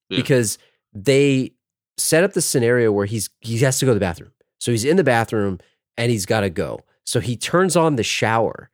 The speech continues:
Speaker 1: Yeah.
Speaker 2: to make, like, mask the noise, and she's like, "What the hell's going on in there?"
Speaker 1: Yeah. Steam's
Speaker 2: Sh-
Speaker 1: coming out of the door.
Speaker 2: Yeah.
Speaker 1: Yeah.
Speaker 2: But, like, wouldn't it have been worse and a, a more brutal situation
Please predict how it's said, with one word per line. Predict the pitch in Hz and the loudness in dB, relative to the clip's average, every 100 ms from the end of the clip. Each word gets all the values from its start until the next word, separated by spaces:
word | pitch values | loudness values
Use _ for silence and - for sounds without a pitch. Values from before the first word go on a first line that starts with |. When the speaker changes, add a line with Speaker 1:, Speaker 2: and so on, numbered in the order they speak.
| _ _ _ - | _ _ _ -14
Speaker 1:
Yeah. | 107 | -4
Speaker 2:
to | 131 | 0
make, | 113 127 127 | 2 2 2
like, | 120 107 | 0 0
mask | 107 113 127 - | 2 2 0 -4
the | 110 101 | -4 -2
noise, | 107 123 90 90 | 2 0 -2 -6
and | |
she's | - 110 | -8 -6
like, | 104 107 | -6 -6
"What | 98 | -6
the | |
hell's | 120 117 | -6 -6
going | - 110 | -4 -2
on | 131 | -2
in | 113 95 | -2 -6
there?" | 62 98 | -10 -14
Speaker 1:
Yeah. | 73 - _ _ _ _ | -16 -20 _ _ _ _
Steam's | - - 135 123 | -6 -2 0 0
Speaker 2:
Sh- | 110 | -2
Speaker 1:
coming | - 113 107 | -2 0 2
out | 107 | 2
of | 107 | 0
the | 98 | -4
door. | 117 - | 0 2
Speaker 2:
Yeah. | - 139 87 98 - - _ _ _ | 4 4 0 -4 -8 -12 _ _ _
Speaker 1:
Yeah. | - - | -6 0
Speaker 2:
But, | 185 180 | 2 4
like, | 175 175 131 | 4 2 0
wouldn't | 156 220 262 | 2 2 2
it | 302 | -2
have | - | 2
been | 226 190 160 - | 2 2 -4 -8
worse | 117 123 160 196 - - _ _ _ _ _ _ - | 0 2 2 0 -4 -8 _ _ _ _ _ _ 0
and | 143 131 | 4 4
a, | 123 135 | 4 2
a | |
more | 143 139 | 2 2
brutal | 110 135 160 156 | 2 2 2 2
situation | 160 - 117 113 131 165 180 | -2 -2 0 0 0 2 2